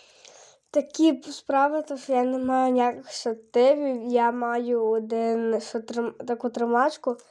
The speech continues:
але я не знаю, куди її покласти,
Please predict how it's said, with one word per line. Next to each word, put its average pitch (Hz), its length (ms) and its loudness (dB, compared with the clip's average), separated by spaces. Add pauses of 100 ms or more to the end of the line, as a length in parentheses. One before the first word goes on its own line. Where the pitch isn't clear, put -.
(420)
але 233 320 2
я 240 140 6
не 247 80 0
знаю, 240 340 0
куди 247 180 -2
її 254 240 -2
покласти, 370 1500 2